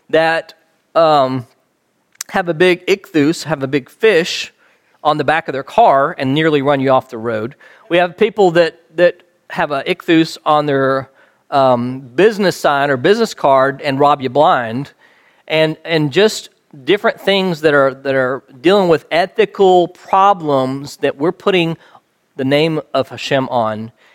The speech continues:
and saying, "We are a disciple of Yeshua," and we give him a black eye by doing that, okay?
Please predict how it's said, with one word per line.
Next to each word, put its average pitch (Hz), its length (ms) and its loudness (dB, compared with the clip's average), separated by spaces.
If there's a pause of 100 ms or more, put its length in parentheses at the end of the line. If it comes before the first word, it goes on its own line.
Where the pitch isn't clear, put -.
(160)
and 131 260 0
saying, 131 500 -2
"We 160 260 2
are 147 440 2 (200)
a 127 80 -4
disciple 156 540 -2
of 160 60 -6
Yeshua," 113 580 -4 (880)
and 135 120 0
we 139 80 0
give 135 240 -2
him 131 220 -4
a 123 80 -10
black 113 380 -4
eye 98 300 -4 (200)
by 113 100 -6
doing 98 320 -14
that, 71 240 -20 (400)
okay? 123 380 -4